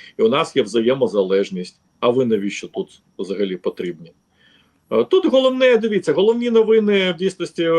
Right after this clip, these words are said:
що зброю почали продавати, так? А судячи з усього, гроші на це є. Е, ось, е, це раз. Ну, європейські, скоріш за все, гроші, точніше, норвежські.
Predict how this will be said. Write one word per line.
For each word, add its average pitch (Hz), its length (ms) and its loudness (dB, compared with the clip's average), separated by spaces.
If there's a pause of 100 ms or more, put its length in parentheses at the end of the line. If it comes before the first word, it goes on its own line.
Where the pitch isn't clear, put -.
(100)
що 156 360 2
зброю 180 400 4
почали 117 600 0
продавати, 95 680 -4
так? 131 320 -2
А 104 40 -8
судячи 117 380 -8
з - 20 -12
усього, 107 420 -2
гроші 110 260 -2
на 104 120 -8
це 107 160 -4
є. 90 220 -6 (760)
Е, 110 280 -2
ось, 104 420 0
е, 110 280 4
це 127 180 0
раз. 113 260 -2
Ну, 196 80 2
європейські, 135 600 0
скоріш 92 340 -6
за 90 60 -16
все, 90 180 -10
гроші, 107 640 -2
точніше, 113 380 -10
норвежські. 101 560 -6